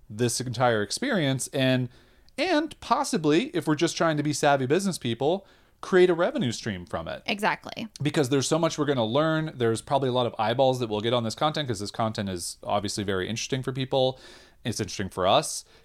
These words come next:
Speaker 1: And there's an opportunity that we're probably not gonna have again in our lifetime in this way.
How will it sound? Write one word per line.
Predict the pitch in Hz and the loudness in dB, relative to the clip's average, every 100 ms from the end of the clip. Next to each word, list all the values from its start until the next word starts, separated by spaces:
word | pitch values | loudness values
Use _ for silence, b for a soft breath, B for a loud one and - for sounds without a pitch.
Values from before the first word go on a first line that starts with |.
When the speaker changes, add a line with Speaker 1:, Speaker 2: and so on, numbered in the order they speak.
| b | b
Speaker 1:
And | 147 147 147 147 - | -2 0 2 0 -4
there's | 127 143 135 | 4 4 4
an | 135 | 0
opportunity | 131 139 - 170 160 131 | 0 0 0 0 2 2
that | 123 127 139 | 4 2 0
we're | 147 | -2
probably | 143 131 | 2 2
not | 123 120 | 2 -2
gonna | 120 110 | -2 -2
have | 117 123 | -2 -2
again | 107 110 | 0 -2
in | 101 | -2
our | 95 | -2
lifetime | 95 - - 110 101 104 - | 0 0 0 0 0 -4 -4
in | 107 101 | -4 0
this | 104 - | -2 -2
way. | - 127 98 90 120 | 0 0 0 -4 -6